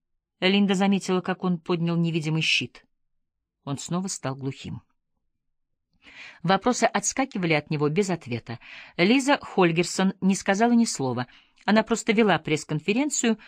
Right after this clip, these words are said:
указывая на того или иного журналиста. «Свартман», подсказывал отцу детали следствия. Конференция закончилась как-то внезапно. Он поднялся с таким видом, словно терпению его пришел конец,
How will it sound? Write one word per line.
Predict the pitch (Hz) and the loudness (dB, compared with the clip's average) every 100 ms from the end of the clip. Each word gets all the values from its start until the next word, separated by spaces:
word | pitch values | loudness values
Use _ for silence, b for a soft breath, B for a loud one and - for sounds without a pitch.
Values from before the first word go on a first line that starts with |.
| B B | B B
указывая | 202 - 277 233 208 196 - 190 | -4 2 2 2 2 2 0 2
на | 214 | 2
того | 208 202 202 269 | 4 0 0 -4
или | - 202 185 | -2 -2 0
иного | 185 190 | 0 -2
журналиста. | 170 147 131 113 113 - 123 b b - | -4 -4 -4 -4 -8 -10 -12 b b -10
«Свартман», | - 196 185 165 - 170 170 _ _ _ _ _ _ _ _ | -2 2 2 0 -2 -4 -4 _ _ _ _ _ _ _ _
подсказывал | 170 165 - 160 151 147 - | -6 -4 -2 -2 -2 -4 -4
отцу | 151 - 240 | -6 -6 -6
детали | 220 165 151 170 | -4 -4 -4 -6
следствия. | - 120 113 - - 131 - _ _ _ _ _ _ B B B - | -8 -12 -10 -12 -14 -20 -20 _ _ _ _ _ _ B B B 0
Конференция | 233 269 330 311 185 | 2 2 0 2 2
закончилась | 165 196 202 151 139 | 0 0 -2 -2 -4
как-то | - 160 135 | -6 -10 -8
внезапно. | 120 117 113 - 127 117 _ _ _ _ _ _ _ _ _ _ - | -6 -6 -8 -12 -16 -18 _ _ _ _ _ _ _ _ _ _ -8
Он | 170 | -6
поднялся | 175 160 160 160 | -4 -4 -4 -6
с | - | -8
таким | 160 160 156 | -8 -6 -4
видом, | 151 151 | -4 -6
словно | - 151 147 | -6 -6 -4
терпению | - 147 - 240 233 | -6 -8 -4 -2 0
его | 208 202 | -2 -6
пришел | - 165 185 | -6 -6 -6
конец, | 175 147 131 135 - | -6 -6 -4 -4 -8